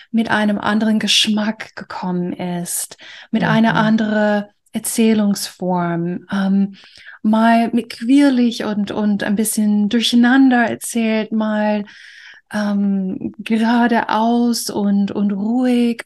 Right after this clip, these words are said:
Speaker 1: mal, ähm, von einfach einem tief präsenter Gefühl, mal von in einer Erinnerung schwebend. Also
Speaker 2: Hm.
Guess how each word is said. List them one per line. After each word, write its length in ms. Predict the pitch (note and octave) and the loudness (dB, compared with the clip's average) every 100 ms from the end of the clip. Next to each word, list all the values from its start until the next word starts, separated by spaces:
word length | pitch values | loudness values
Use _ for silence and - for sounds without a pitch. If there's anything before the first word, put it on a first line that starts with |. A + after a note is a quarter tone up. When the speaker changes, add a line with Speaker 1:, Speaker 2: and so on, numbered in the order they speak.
| _ | _
Speaker 1:
mal, 800 | G#3+ G#3 A3 A3 G#3+ A3 A3 A3 - - - _ _ - | -6 -2 -2 -2 -2 -2 -2 -4 -12 -20 -20 _ _ -6
ähm, 680 | G#3 G#3 G3+ G3+ G3 G3 - _ _ _ | -4 0 0 2 0 -2 -10 _ _ _
von 220 | - A3+ | -8 -6
einfach 400 | G#3+ G#3 G3+ G3+ | -4 -6 -6 -8
einem 340 | - G#3 G#3 G#3 | -6 -2 -2 -4
tief 380 | - B3+ C4 - | -2 -2 -2 -4
präsenter 560 | B3 A#3+ G#3+ A3 G#3+ | -6 -4 -2 -2 -4
Gefühl, 960 | G3+ G3+ - - A#3+ A#3+ A#3+ A#3+ A#3 - | -8 -10 -10 -2 0 2 2 2 -2 -4
mal 760 | - B3 G#3 G#3 G#3 A3 G#3+ G#3+ | -8 -4 -2 0 0 2 0 -2
von 640 | - G#3+ G3+ G3+ G3+ G3+ - _ _ _ _ _ _ _ _ _ _ _ _ - | -4 -4 0 0 0 -2 -6 _ _ _ _ _ _ _ _ _ _ _ _ -2
in 140 | A3+ | 0
einer 200 | A3 G#3+ | 0 0
Erinnerung 640 | A3+ A3 B3 C#4 C4 B3+ B3 | 0 2 4 6 4 4 2
schwebend. 960 | - G#3 A3+ A#3 A#3 A3+ A3+ A3+ A3 - - | 0 0 0 0 0 0 0 0 -4 -12 -12
Also 600 | - G#3+ A3 G#3+ G#3+ G#3+ - - - _ - | -8 -6 -4 -2 -4 -6 -14 -20 -20 _ -8
Speaker 2:
Hm. 260 | E3 D#3 | -8 -8